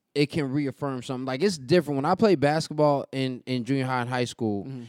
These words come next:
Speaker 1: if I came across a coach who was a college or N B A coach and was just like, "Man, you got great, you have a great shot."
Speaker 2: Mm-hmm.
Speaker 1: Like, keep on working on your shot 'cause you have great form.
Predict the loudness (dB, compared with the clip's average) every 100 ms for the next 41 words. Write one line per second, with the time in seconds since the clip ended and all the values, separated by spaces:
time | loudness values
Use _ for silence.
0 | -4 0 2 2 2 0 2 4 2 2
1 | 0 4 4 2 -6 -20 -6 2 4 4
2 | 0 0 2 2 0 0 0 2 2 2
3 | 4 6 4 0 -16 _ _ _ 2 2
4 | 0 -4 -6 -8 -8 -4 -2 -2 -2 -2
5 | -2 -4 -10 -4 -2 0 4 4 4 0
6 | -2 -2 -2 -2 -2 -2 -12 _ _ -12
7 | -10 -12 -18 _ -6 -2 -2 -4 _ _
8 | _ -2 2 4 4 4 2 0 0 0
9 | 0 -2 -2 0 2 2 0 -2 -4 -8
10 | -8 -10 -14